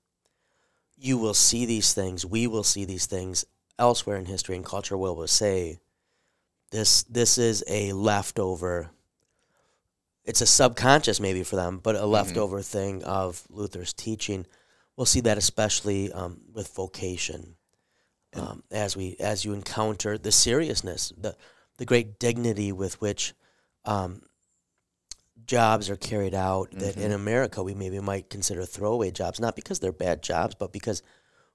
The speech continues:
Speaker 1: we just, they're jobs you do for a while or whatever else.
Speaker 2: Mm-hmm.
Speaker 1: Um, that we can, we can say that's, that's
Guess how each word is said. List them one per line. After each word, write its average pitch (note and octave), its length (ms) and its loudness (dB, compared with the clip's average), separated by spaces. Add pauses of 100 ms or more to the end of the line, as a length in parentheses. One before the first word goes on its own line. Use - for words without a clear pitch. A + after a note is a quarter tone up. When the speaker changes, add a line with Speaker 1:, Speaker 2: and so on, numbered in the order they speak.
(120)
Speaker 1:
we A#2+ 160 -6
just, G#2+ 260 -4 (300)
they're A2+ 160 4
jobs G#2+ 340 2
you G#2 60 -6
do G#2+ 120 -4
for G2+ 160 -6
a G#2 60 0
while G2 320 0
or F#2+ 80 -2
whatever G2 280 0
else. G2 180 0 (100)
Speaker 2:
Mm-hmm. F#2+ 320 -8
Speaker 1:
Um, A2+ 200 2
that A2 100 -8
we A2 80 -4
can, A2 280 -6 (140)
we A2+ 60 -20
can - 120 -10
say B2 180 2
that's, A#2+ 300 -4 (160)
that's - 320 -8